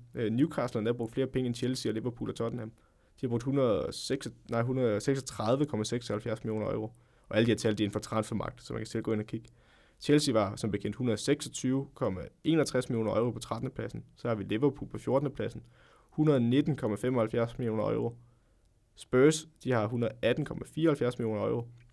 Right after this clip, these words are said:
Og så, hvis vi lige tager de sidste fire, nu har jeg ikke taget alle med,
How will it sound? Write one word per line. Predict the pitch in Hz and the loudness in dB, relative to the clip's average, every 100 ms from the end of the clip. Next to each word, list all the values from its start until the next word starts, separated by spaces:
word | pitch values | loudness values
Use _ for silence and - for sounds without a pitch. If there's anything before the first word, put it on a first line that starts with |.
| _ _ _ _ _ _ - - - | _ _ _ _ _ _ -20 -14 -4
Og | 104 | 0
så, | 123 120 113 - | 4 6 4 2
hvis | 101 | -4
vi | 104 | -2
lige | 104 | -2
tager | 90 | -2
de | |
sidste | 104 95 | -4 -4
fire, | 104 | -2
nu | 98 | 2
har | 98 | 2
jeg | |
ikke | 98 | 2
taget | 104 - | 0 0
alle | 101 | 2
med, | 101 90 | 2 0